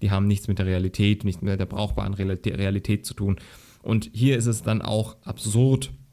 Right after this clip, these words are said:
wenn man sich mit Deu-, mit solchen Leuten unterhält über die Herkunft dieser Traditionen und über die Sinnhaftigkeit. Denn dann merkt man erst, wie sinnlos Traditionen teilweise sein können. Man rutscht hier bei diesen Diskussionen sehr schnell ab in die Frage,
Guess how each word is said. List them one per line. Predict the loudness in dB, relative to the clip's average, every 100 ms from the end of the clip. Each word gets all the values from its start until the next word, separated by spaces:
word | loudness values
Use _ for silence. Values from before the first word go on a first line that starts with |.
| _ _ _ -6 2
wenn | 4 6
man | 6 4
sich | 0 0
mit | 0 0
Deu-, | 0 0
mit | 0
solchen | 0 2
Leuten | 2 0 0
unterhält | 0 0 0 0 -2 -4
über | 0 2 2
die | 0
Herkunft | 0 0 -2 -4 -2
dieser | -2 -2
Traditionen | 0 -2 -2 0 2 2 0 -16 -4
und | -2
über | 0
die | 2
Sinnhaftigkeit. | 4 4 4 0 -4 -10 -10 -12 -10 -4
Denn | -2 0
dann | 2 0
merkt | 0 -2 -2
man | -2
erst, | -2 -4 -2
wie |
sinnlos | 0 2 4 2 0
Traditionen | -4 -4 -2 0 2
teilweise | 0 0 0 -2
sein | -2 0 0
können. | 2 2 2 -2 -14 -2
Man | 2
rutscht | 4 2 0
hier | 2 2
bei | 2 0
diesen | 0 0
Diskussionen | -2 -2 0 2 2 2 2
sehr | 2 0
schnell | 0 -4
ab | -4 -6 -2
in | 0
die | 0
Frage, | -2 -6 -4 0 2